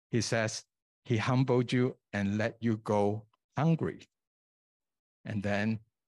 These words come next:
fed you through the manna which you did not know, nor did your fathers know." And then he continues. So what is the, the content of the test? So one, one, one important content is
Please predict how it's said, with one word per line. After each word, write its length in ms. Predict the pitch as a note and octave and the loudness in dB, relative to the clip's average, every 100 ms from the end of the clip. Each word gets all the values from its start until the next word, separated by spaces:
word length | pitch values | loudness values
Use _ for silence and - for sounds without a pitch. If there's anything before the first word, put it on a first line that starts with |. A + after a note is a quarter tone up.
| _ | _
fed 220 | A2+ A#2 | -2 -2
you 100 | A#2 A2 | -2 -4
through 400 | - A#2+ A#2 A2+ | -2 0 2 2
the 80 | |
manna 440 | G2 G2+ A2 A2+ G#2+ | 2 2 2 2 2
which 300 | A2 G#2+ - - - - | 0 -2 -4 -12 -18 -2
you 200 | A2+ A2+ | 0 2
did 220 | G#2+ F#2 | 0 -2
not 240 | G#2+ G#2 | -2 -2
know, 380 | - G#2+ G#2 A2 - - _ | -2 0 0 -2 -8 -20 _
nor 160 | - F2 | -6 -6
did 240 | - F#2+ | -6 -6
your 120 | G2 F#2+ | -2 -4
fathers 480 | - A2+ G#2+ F2+ | -2 -2 -2 -6
know." 380 | - G2 F2 D2+ G2+ _ | -4 -4 -4 -6 -14 _
And 140 | - F#2 | -8 -4
then 180 | G2 | -2
he 260 | G2 G2+ G2 | -4 -4 -8
continues. 720 | - G2+ - G#2 F#2+ F2+ - - - - _ | -6 -8 -2 0 0 -4 -14 -18 -20 -20 _
So 400 | - D#3 C#3 D#3+ - _ _ _ _ | 0 2 2 -2 -18 _ _ _ _
what 280 | D#3 G3 G3+ - | 2 2 2 0
is 320 | B2 A2 - _ _ | 2 0 -6 _ _
the, 340 | A#2+ A2 G#2 C3+ | 0 2 2 -2
the 80 | A#2 | -6
content 600 | - - B2+ - G#2 G2 | -2 0 2 2 -2 -4
of 120 | A2 | -8
the 100 | - | -8
test? 420 | G2+ A2 G#2 - - | -8 -6 -6 -8 0
So 100 | D#3+ | 2
one, 380 | C#3+ F#3 A3 - C#3+ - | 6 6 6 4 -2 0
one, 200 | D3+ E3+ | 0 2
one 360 | E3 D#3 E3 | 2 4 4
important 540 | C3+ A2+ A2+ B2+ B2+ A#2 | 4 2 2 0 0 0
content 500 | B2 A#2 - E2+ - | 2 0 0 -6 -6
is 320 | F2+ G2+ | -6 -6